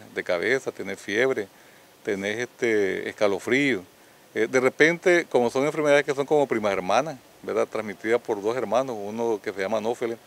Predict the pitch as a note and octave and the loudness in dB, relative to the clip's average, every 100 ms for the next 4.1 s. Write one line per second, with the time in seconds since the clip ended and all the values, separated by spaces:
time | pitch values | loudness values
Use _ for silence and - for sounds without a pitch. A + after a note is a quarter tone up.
0 | - - - - G#2 G2 A#2 A2 A#2 G#2+ | -20 -20 -20 -8 -2 -2 -2 -4 -2 0
1 | G2 G#2 A#2 - F#2+ G#2 A#2 A#2 A#2+ - | 0 2 0 0 -2 0 0 0 -4 -6
2 | C#3+ - - - - - - C#3 C3+ C3+ | -14 -14 -20 -20 -20 -20 4 8 10 10
3 | B2+ - A#2+ - C3+ B2+ - A#2 B2 D3+ | 8 2 -2 0 2 2 2 2 6 6
4 | F3+ | 6